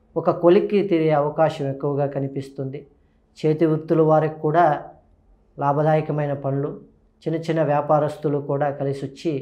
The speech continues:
ప్రశాంతంగా ఈ నెలలో ఆర్థిక, ఆరోగ్య, ఐశ్వర్యంతో పాటు ఆహ్లాదకరంగా ఈ రాశి వారికి అన్ని విధాలుగా వర్తింపజేస్తుంది. అలాగే కొంత అవకతవకలు,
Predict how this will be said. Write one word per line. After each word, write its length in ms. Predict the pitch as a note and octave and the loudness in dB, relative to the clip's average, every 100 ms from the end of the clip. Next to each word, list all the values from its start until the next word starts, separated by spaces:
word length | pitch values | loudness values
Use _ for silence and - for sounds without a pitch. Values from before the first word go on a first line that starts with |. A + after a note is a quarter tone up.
| - - _ _ | -10 -20 _ _
ప్రశాంతంగా 960 | D3 D3 F3 E3+ D#3+ D#3+ D#3+ E3+ C#3+ - - _ - | -6 0 4 4 4 -2 2 4 2 -2 -18 _ -8
ఈ 100 | D3+ | -6
నెలలో 520 | D3 C#3+ D#3 D#3+ D#3+ - B2+ | -4 -2 -2 -2 -6 -14 -4
ఆర్థిక, 520 | C3+ D3 C#3 D#3 D#3+ D#3 - - - _ _ _ _ _ _ _ _ _ - | -2 -2 -4 -4 2 2 0 -12 -20 _ _ _ _ _ _ _ _ _ -4
ఆరోగ్య, 760 | C#3 D3+ E3 D#3+ D#3+ D#3+ D#3 - - D#3 | 0 4 4 4 2 2 2 0 -10 -4
ఐశ్వర్యంతో 800 | D#3+ - E3 D#3 D#3 D3 D3+ C#3+ | -4 -2 0 2 2 0 -2 0
పాటు 520 | D3 D3+ D3+ F3+ - | 2 2 2 -4 -2
ఆహ్లాదకరంగా 1200 | C#3 D3 D#3 E3+ F3+ F3 D#3 D3+ D#3+ D#3+ - - - _ _ _ _ _ | -2 2 4 4 4 4 2 2 2 2 0 -14 -20 _ _ _ _ _
ఈ 60 | D3 | -2
రాశి 280 | C#3+ C#3 C#3+ | -2 -2 -2
వారికి 640 | C#3+ C#3 - D#3+ B2+ - - _ _ _ | 0 0 -2 -2 -2 -6 -16 _ _ _
అన్ని 260 | C#3+ D3 E3+ | -6 0 2
విధాలుగా 460 | E3 D#3 D#3 D3+ | 2 4 2 2
వర్తింపజేస్తుంది. 1200 | C#3+ C3+ D3 C3+ C#3 C#3 C3+ - C3 C3 C#3+ C3 - _ _ | -2 -2 -4 -6 -4 -4 -6 -8 -10 -8 -8 -10 -16 _ _
అలాగే 560 | C3+ D3+ D3+ D#3+ C#3+ - - _ - | -4 -2 0 -2 -2 -8 -20 _ -4
కొంత 420 | G3+ A#3+ B3 - A#3 - - - _ _ _ _ _ _ _ _ - | -2 -2 -6 4 4 4 -4 -18 _ _ _ _ _ _ _ _ 0
అవకతవకలు, 880 | D#3 F3+ E3+ E3 D#3 D#3 D3+ D#3 D#3 | 2 4 2 2 0 0 0 -2 -4